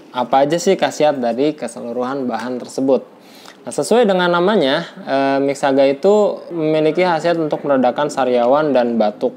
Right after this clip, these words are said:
Eh, sebenarnya lebih dari itu khasiatnya, ya. Ini yang tercantum di kemasan seperti itu.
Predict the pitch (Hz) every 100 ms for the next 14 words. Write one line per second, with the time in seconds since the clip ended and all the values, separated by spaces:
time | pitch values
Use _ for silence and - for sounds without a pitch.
0 | - 143 139 143 147 143 175 220 202 147
1 | 156 147 127 131 139 147 151 117 - 127
2 | 123 127 117 117 110 117 131 - - -
3 | - - 139 151 151 135 131 127 123 131
4 | 123 120 117 120 117 143 135 120 113 107
5 | 117 131